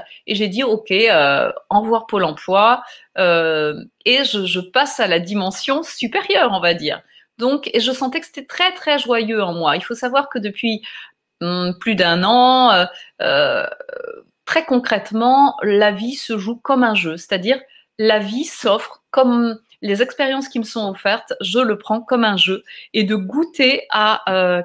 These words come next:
quel, quel goût ça a en fait comme je, quand je m'offre ce jeu. Euh, bienvenue à la deuxième personne que je vois en ligne, vraiment bienvenue d'être là.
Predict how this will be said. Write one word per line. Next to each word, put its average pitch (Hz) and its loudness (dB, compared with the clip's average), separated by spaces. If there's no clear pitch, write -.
quel, 320 -2
quel 330 0
goût 339 0
ça - -4
a 247 0
en 185 0
fait 240 -4
comme 202 -2
je, - -6
quand 220 0
je 220 -2
m'offre 220 -2
ce 196 -4
jeu. 165 -6
Euh, 190 2
bienvenue 285 2
à 247 4
la 226 4
deuxième 208 -2
personne 208 -6
que 208 -12
je 190 -6
vois 190 -2
en 180 -4
ligne, 214 0
vraiment 196 -2
bienvenue 233 0
d'être 202 -4
là. 202 4